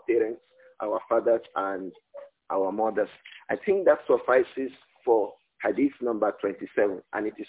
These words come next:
also proof that if you know you have a job, that definitely will be used for sin, don't do it for those people you are sure will be used for sin, or those people you know that most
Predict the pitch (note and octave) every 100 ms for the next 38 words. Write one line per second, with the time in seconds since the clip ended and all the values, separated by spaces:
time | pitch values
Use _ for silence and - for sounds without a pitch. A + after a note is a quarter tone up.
0 | - C#3 D3 - D#3 D3+ C#3+ C#3 - A2
1 | - D#3+ F3+ - A#2+ B2 C#3 C#3+ A#2 A2+
2 | A#2 A2+ A2+ A#2+ A2+ G2 - _ _ _
3 | _ - _ - A#2+ A#2+ - F3 F3 F3
4 | F3+ F3+ E3+ F3 D3+ C3 G#2+ A#2+ A2+ D3+
5 | E3+ - - G#2+ - - C#3+ B2 G2 _
6 | _ _ _ A2+ G3+ B3 - - F3 E3
7 | D3+ _ A#2 A#2+ D#3 - D3 - C#3+ B2
8 | G#2+ G#2 - C#3 C#3+ A2+ - G2 C3 -
9 | - - - A2+ F#2+ _ _ _ A#2 B2
10 | - F#4+ - - E3+ D#3 C3 B2+ D#3+ C#3+
11 | A#2+ B2+ F3 B3 C#4